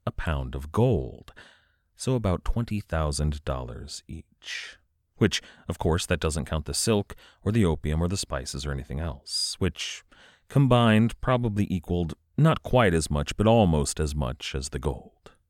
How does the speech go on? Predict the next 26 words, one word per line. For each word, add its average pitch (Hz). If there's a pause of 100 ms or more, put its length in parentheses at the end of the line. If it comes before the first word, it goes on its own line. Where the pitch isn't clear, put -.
(540)
provided 95
they 67
could - (220)
sell -
it. - (680)
Now, 135 (420)
if 131
it 190
were 147
me - (260)
in 101
this 78
situation, 73
I 92
would 117
take -
the 82
gold. - (460)
I'd 73
take -
the 73
silk, 110
I'd 78
take 76
the 71
opium, 95